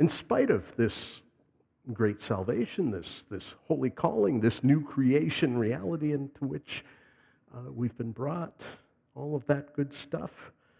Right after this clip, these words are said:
Um, you know, I could, and yet we could easily make a list, couldn't we, of things that divide Christians in spite of all of that.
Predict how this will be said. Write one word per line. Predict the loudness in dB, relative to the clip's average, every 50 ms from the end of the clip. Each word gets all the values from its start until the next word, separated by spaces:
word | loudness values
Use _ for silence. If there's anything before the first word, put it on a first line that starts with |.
| _ _ _ _ _ _ _ _ -20
Um, | -18 -16 -14 -14 -16 -16 -18 -20 -20 -20 -20 -20 -20 _ _ -20 -20 _ _ -10
you | -8
know, | -8 -8 -8 -12 -16 _ _ -20 -18 -16 -14 -14 -14 -16 -16 -10 -8
I | -8
could, | -4 -2 -4 -4 -4 _ _ -14
and | -14 -12 -10 -8 -6 -6 0 2 4 6 6
yet | 6 6 6
we | 4 4 4
could | 4 2 0 0 -4 -4 0
easily | 4 6 6 6 4 2 2 4
make | 4 4 4 2
a | 0 0
list, | -2 -2 -4 -6 -10 -14 -18 -20 -20 _ _ _ _
couldn't | -2 0 0 0 2 2
we, | 2 2 2 -2 -8 -18 -20 -20 -20 -20 _ _ _ -12
of | -12 -10
things | -2 0 0 2 2 0 -2 0 2
that | 0 0 0 0 -4
divide | -4 -2 -2 -2 -2 -2 -2 -2 -4 -8 -16 _ _
Christians | -8 -6 -6 -6 -8 -10 -10 -6 -6 -6 -6 -4 -6
in | -6 -6 -8
spite | -10 -12 -14 -10 -8 -8 -6 -4 -4 -4
of | -4 -6 -8 -10 -14 -20 -20 -20 _ _ _ _ _ _ _ _ _ _ _ _ _ _ _ _ _ _
all | -8 -6 -4 -4 -4 -4
of | -6 -12 -4 0
that. | 0 0 0 -2 -6 -10 -14 _ -12 -10